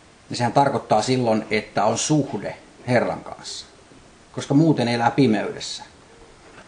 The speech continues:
Jos on nähnyt valon ja on päässyt valtakuntaan, niin on todennäköisesti saanut ilmestystä,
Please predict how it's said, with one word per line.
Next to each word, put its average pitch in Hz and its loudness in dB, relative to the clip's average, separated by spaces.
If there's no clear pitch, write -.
Jos 147 -2
on 139 6
nähnyt 120 2
valon 180 4
ja 127 6
on 110 2
päässyt 117 0
valtakuntaan, 139 2
niin 127 4
on 139 4
todennäköisesti 156 4
saanut 147 4
ilmestystä, - 0